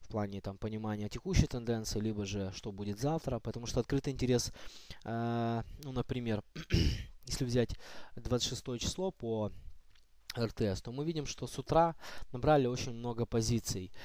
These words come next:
и они практически весь день были открыты. Ту-, буквально, как видите, немного менялся открытый интерес, но нам, нам эти мелкие значения, значения не особо нужны. Нам нужны, э, изменения там, на десять-пятнадцать процентов. Э, ну, это показатель открытого интереса относительно дня,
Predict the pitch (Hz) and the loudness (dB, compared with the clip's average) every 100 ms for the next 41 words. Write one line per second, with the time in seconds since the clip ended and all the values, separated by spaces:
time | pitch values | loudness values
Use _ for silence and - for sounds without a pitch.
0 | - - 120 147 165 120 - 131 - - | -8 0 0 0 -2 -4 -4 -2 0 2
1 | 117 117 - 139 135 131 131 120 120 117 | 0 2 4 4 4 0 -4 2 4 4
2 | - 120 110 95 - - 143 135 151 143 | 6 4 4 -2 -10 -10 -10 2 6 6
3 | 123 - - 135 - 123 135 131 120 110 | 4 -4 -4 -2 0 -2 -2 -4 -2 -2
4 | 113 113 110 110 123 120 127 160 185 - | 0 0 0 2 4 4 0 2 2 2
5 | - - - 127 143 143 139 131 131 131 | -4 -4 -4 -4 0 0 0 -2 0 2
6 | 131 127 127 123 127 - 120 131 - 160 | 2 2 -2 -2 -2 0 -2 0 4 6
7 | 131 113 113 120 123 131 - 147 117 117 | 6 4 0 -6 -2 2 2 2 0 0
8 | 113 123 113 110 - - - - 131 131 | 2 2 2 2 0 -10 -10 -10 -6 -4
9 | 123 98 131 147 123 120 123 117 107 110 | -2 -2 -2 0 0 0 2 2 2 0
10 | 107 110 135 143 143 127 110 - 101 117 | 0 -2 -2 0 2 4 0 0 -4 -2
11 | 139 135 113 120 120 110 120 113 135 107 | 10 12 12 10 -2 0 0 0 -2 -4
12 | 104 - - - - - 107 113 113 113 | -6 -8 -8 -6 -6 -4 -2 0 0 0
13 | 123 143 110 135 135 - - 135 127 127 | -2 -4 0 2 2 0 4 4 6 4
14 | 123 - 123 127 127 123 123 127 117 - | 0 0 0 0 0 2 0 2 6 8
15 | 131 127 139 175 175 | 8 6 2 2 2